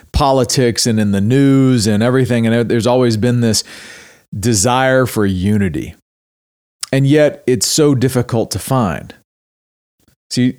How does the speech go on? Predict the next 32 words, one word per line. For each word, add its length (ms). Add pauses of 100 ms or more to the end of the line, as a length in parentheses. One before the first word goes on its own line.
(100)
so 220
much 220
of 80
the 80
time 380
we 120
think 380
that 280
unity, 800 (520)
if 220
we 140
could 240 (120)
only 400
get 300
someone 540
else 260
to 160
do 280
something, 680
then 380
we 180
could 320
be 80
unified. 920 (1120)
If 160
I 140
could 160
only 280
get 420 (640)
the, 480
uh, 320
the 180